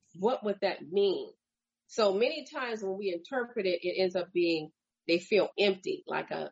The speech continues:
a void. When you hear those kind of terms, they feel hopeless,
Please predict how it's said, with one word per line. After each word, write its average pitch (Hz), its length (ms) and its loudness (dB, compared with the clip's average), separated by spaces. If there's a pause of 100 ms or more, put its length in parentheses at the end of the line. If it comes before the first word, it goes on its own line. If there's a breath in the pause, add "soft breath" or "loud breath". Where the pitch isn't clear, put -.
(140)
a 156 140 -2
void. 151 540 4 (720)
When 160 100 2
you 170 80 6
hear 196 160 6
those 190 240 4
kind 170 200 -6
of 151 120 -8
terms, 156 220 -2
they 240 100 -2
feel 175 240 0
hopeless, 220 760 2